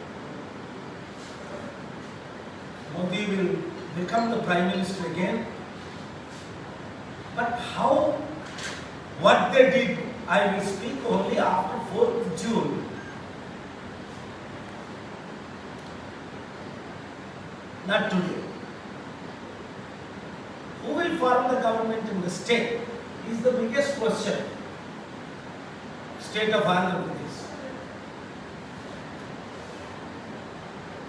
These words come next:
Big fight is going on between the two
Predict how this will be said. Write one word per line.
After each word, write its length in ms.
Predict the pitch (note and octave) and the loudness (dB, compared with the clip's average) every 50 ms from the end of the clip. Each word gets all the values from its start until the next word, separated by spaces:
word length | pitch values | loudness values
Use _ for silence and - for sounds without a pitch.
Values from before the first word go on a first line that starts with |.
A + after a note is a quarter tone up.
| - - - - - - - - - - - - - - - - - - - - - - - - - - - - - | -10 -10 -10 -10 -10 -10 -10 -10 -10 -10 -10 -10 -10 -10 -10 -10 -10 -10 -10 -10 -10 -10 -10 -10 -10 -10 -8 -6 -2
Big 160 | - C4+ C#4+ - - | 0 2 2 4 8
fight 300 | B3 A#3 A3+ A3+ A#3 - | 10 12 12 12 10 8
is 140 | - - F#3+ | 6 4 2
going 340 | F#3+ G3+ G#3 G#3+ G#3+ G#3+ G#3+ | 4 4 4 4 4 4 4
on 260 | G3+ G3+ G3+ G3+ F#3 | 6 6 8 6 6
between 400 | E3+ F3+ F3 F3 F#3 G3+ G3 F#3 | 4 2 0 0 -2 0 0 0
the 100 | E3+ D#3+ - - | 0 0 0 0
two 260 | F#3+ G#3+ A3+ G#3+ | 0 0 0 -2